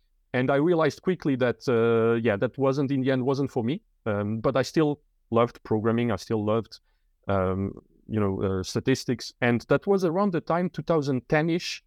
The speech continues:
that was around the time where people started talking more and more about data science. So I thought, "Okay, I, I'll finish my P H D. I started it. I'm going to finish it." It was, uh, a horrible experience, but that I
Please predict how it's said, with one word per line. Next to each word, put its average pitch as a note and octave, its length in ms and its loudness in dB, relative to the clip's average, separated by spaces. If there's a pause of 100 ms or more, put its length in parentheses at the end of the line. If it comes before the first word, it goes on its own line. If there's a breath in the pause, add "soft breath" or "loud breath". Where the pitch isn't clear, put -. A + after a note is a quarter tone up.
(400)
that B2 160 -2
was D#3 180 2
around D#3 220 0
the D3+ 100 0
time D#3 300 -2
where B2+ 240 2 (320)
people D#3 300 0
started C3+ 460 0
talking C3+ 340 -2
more C#3 160 2
and C3+ 80 0
more C#3+ 160 4
about A2+ 280 0
data B2 240 0
science. A2 480 -6 (840)
So A#2+ 400 2
I A#2 140 0
thought, C3 240 0
"Okay, C#3+ 260 2
I, G#2 140 0 (100)
I'll A#2 320 0
finish C3+ 300 -2
my B2 100 0
P B2+ 140 -2
H A2+ 180 -4
D. B2+ 160 0
I B2 80 -2
started A#2 400 -2
it. C3+ 140 -2
I'm A2 100 -2
going G#2+ 200 0
to G#2+ 80 -6
finish C#3 300 -2
it." F#3+ 140 -4 (460)
It - 180 -4
was, B2 400 2
uh, A2 320 2 (800)
a B2 180 2
horrible G3 400 2
experience, D3 640 0
but C3 220 -2
that B2 180 0
I A#2 580 0